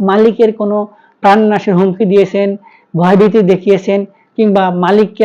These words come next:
আপনি একবার খুনই করে ফেলেছেন, তাহলে এই ধরনের ঘটনা ঘটলে তাহলে আপনার কিন্তু সম্পত্তির মালিকানা অর্জন করলেও পরবর্তীতে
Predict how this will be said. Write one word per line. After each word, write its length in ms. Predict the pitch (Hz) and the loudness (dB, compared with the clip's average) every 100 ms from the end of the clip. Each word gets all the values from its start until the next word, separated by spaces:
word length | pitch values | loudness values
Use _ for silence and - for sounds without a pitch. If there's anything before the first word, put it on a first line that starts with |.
| 196 | -2
আপনি 120 | 202 190 | -2 -4
একবার 180 | 196 190 - | -4 -8 -2
খুনই 220 | 214 226 | 0 2
করে 120 | 214 190 | 2 0
ফেলেছেন, 340 | 175 156 165 170 - _ _ _ | -4 -8 -12 -14 -16 _ _ _
তাহলে 280 | 214 240 208 - 233 | 0 2 2 0 0
এই 60 | 214 | 2
ধরনের 260 | 220 240 214 | 0 0 -2
ঘটনা 220 | 185 208 196 165 | -2 -4 -4 -2
ঘটলে 320 | 208 185 175 226 - - _ _ | -2 -2 -4 -4 -12 -20 _ _
তাহলে 320 | 196 214 196 220 - | -2 0 2 0 -2
আপনার 220 | 175 190 175 | -4 -4 -6
কিন্তু 220 | 175 170 190 | -6 -8 -8
সম্পত্তির 580 | 175 165 170 170 180 175 | -8 -8 -10 -6 -6 -4
মালিকানা 420 | 165 175 165 156 165 - _ | -4 -6 -8 -10 -12 -16 _
অর্জন 300 | - 190 214 226 214 | -2 0 2 0 0
করলেও 280 | 240 214 196 | 2 2 0
পরবর্তীতে 520 | 202 180 175 180 180 | -2 -4 -6 -10 -6